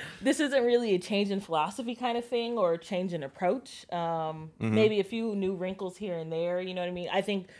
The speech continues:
Speaker 2: assistant coaches do kinda have that thing, like, "Well, I always wanted to do this, but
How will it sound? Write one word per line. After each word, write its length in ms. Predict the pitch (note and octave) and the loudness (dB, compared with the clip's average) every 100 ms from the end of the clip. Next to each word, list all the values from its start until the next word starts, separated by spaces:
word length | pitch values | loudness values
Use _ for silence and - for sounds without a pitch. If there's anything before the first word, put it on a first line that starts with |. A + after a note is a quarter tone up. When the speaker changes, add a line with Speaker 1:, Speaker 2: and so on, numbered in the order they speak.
| - - | -8 -2
Speaker 2:
assistant 320 | F3+ G3+ G3+ | -2 -2 -2
coaches 320 | G#3+ F#3 F3+ | 0 0 -2
do 220 | E3 F#3 F#3 | -4 -4 -4
kinda 260 | F#3 E3+ | -4 -4
have 200 | E3+ D#3+ | -2 -4
that 120 | D#3+ D#3+ | -4 -6
thing, 140 | D#3 | -10
like, 220 | C3+ - | -10 -10
"Well, 160 | A#2+ F2+ | -8 -6
I 240 | G#2 G#3+ | -4 0
always 320 | E3 D3+ D3 | 0 0 -4
wanted 260 | D#3+ D#3 D#3 | -6 -8 -10
to 80 | - | -10
do 160 | E3 E3 | -8 -2
this, 420 | G3+ A3 - - | -2 -2 -6 -8
but 320 | E3 D#3 D#3 | -4 -2 -4